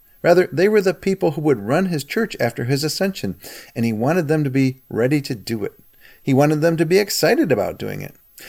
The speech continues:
And so he shared the mission with them so that they could embrace it as well. Here at U T G at Work,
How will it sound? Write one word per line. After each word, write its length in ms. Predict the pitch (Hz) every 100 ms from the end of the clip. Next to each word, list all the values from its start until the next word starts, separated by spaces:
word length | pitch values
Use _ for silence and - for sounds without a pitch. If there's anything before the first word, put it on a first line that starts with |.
| - -
And 140 | 113
so 120 | 156
he 140 | 135 147
shared 400 | - 151 160 131
the 80 |
mission 320 | 117 165 - 120
with 140 | 107
them 260 | 98 110 131
so 140 | - 123
that 180 | 123
they 140 | - 139
could 180 | 143 156
embrace 380 | 139 120 117
it 180 | 139 - _
as 120 | 110
well. 360 | 104 95 90 - _ _ _ _ _ _ _ _ _ _ - - - - _
Here 180 | 175
at 100 | 170
U 120 | - 165
T 160 | 160
G 220 | 131 147
at 100 | 143
Work, 400 | 113 143 147 -